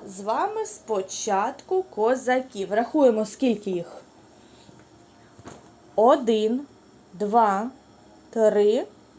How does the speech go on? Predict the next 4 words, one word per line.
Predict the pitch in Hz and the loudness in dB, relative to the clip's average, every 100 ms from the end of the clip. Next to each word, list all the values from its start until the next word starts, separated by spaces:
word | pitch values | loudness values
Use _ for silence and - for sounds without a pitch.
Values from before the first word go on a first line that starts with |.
| - | -18
чотири, | - 208 196 202 226 285 359 415 - - - - - - - - - | -4 -2 0 2 2 2 0 -2 -10 -20 -20 -20 -20 -20 -20 -20 -4
п'ять. | 233 214 - - | 2 2 2 -8
Скільки | - - 254 330 539 | -18 -8 -6 -2 0
козаків? | 508 415 311 294 - 180 | 2 2 4 2 0 -4